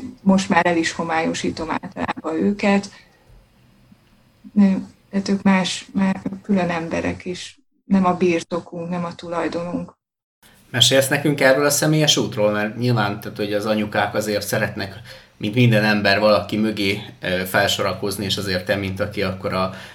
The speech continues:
Speaker 2: ö, mégiscsak a csoportnak a fő, ö, mindenese vagy, azért gondolom, hogy rád egy kicsit, ö, kiélezettebb figyelem, ö, vetődik, tehát, hogy így mi az, ami, ami, amit ne-, te így végigjártál?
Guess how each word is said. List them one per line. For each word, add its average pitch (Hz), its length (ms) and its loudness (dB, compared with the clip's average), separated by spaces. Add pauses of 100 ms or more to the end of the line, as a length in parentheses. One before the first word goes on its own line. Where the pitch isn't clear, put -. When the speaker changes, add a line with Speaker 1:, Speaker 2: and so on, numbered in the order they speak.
(120)
Speaker 2:
ö, 92 220 -4 (240)
mégiscsak - 440 -8
a 95 100 -6
csoportnak 95 600 -6
a 95 280 -6 (340)
fő, - 500 -2 (200)
ö, 92 180 -4
mindenese 101 680 0
vagy, 101 300 0
azért 98 260 -2
gondolom, 101 360 -2
hogy 98 160 -4
rád 95 280 2
egy 92 120 -6
kicsit, 95 400 -6
ö, 92 280 -2 (180)
kiélezettebb 92 680 -2
figyelem, 90 520 -2 (760)
ö, 90 180 -6
vetődik, 90 640 -2
tehát, 87 300 -2
hogy 92 140 -2
így 92 140 -2
mi 98 140 0
az, 90 120 -2
ami, 87 380 -6 (360)
ami, 95 300 -4
amit 95 280 -6
ne-, 95 240 -6
te 107 100 -4
így 92 180 -4
végigjártál? 82 1080 -4